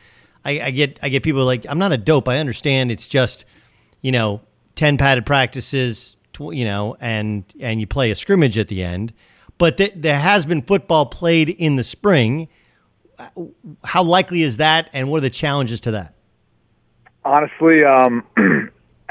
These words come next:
Speaker 2: spring ball and then actually a season in the spring are two entirely different things.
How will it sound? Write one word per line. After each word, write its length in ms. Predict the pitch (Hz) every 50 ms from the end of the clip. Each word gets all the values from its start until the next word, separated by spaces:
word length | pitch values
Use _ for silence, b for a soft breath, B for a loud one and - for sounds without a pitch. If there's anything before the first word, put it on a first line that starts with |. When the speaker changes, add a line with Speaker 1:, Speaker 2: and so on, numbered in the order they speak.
| - - _ - 135 - -
Speaker 2:
spring 260 | - 175 202 220 208 165
ball 400 | 151 175 170 170 175 175 180 175
and 140 | 151 135
then 80 | 131 131
actually 380 | 131 135 135 - - 151 139 120
a 80 | 107 - - - -
season 280 | 151 147 131 104 120
in 60 | 113 104
the 60 | 95 - _
spring 460 | _ 113 113 110 110 107 104 101 95 _ _ _ _ _ _ _ _ _ _ _
are 140 | 123 127 127 - _
two 140 | - 170 151
entirely 560 | 135 123 - - 127 139 131 127 120 110 107
different 380 | 104 107 104 98 - 95 - _
things. 260 | - 90 87 85 78